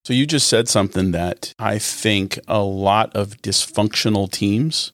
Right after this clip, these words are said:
lack. And I think the key that they're lacking is the trust. And you just said, "I felt like I could be someone they could trust." And I think it's awesome. I think it's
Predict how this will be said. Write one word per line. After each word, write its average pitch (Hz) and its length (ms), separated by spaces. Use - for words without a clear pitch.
lack. - 520
And 104 140
I 98 60
think 104 240
the 87 100
key 113 600
that 98 160
they're 85 180
lacking 104 560
is 87 240
the 92 200
trust. - 680
And 98 80
you 104 140
just 113 300
said, 87 420
"I 90 140
felt - 400
like 120 200
I 101 140
could 107 320
be 87 400
someone 92 480
they 80 140
could - 260
trust." - 540
And 87 480
I 107 60
think 120 240
it's 101 160
awesome. 131 580
I 95 80
think 104 260
it's - 320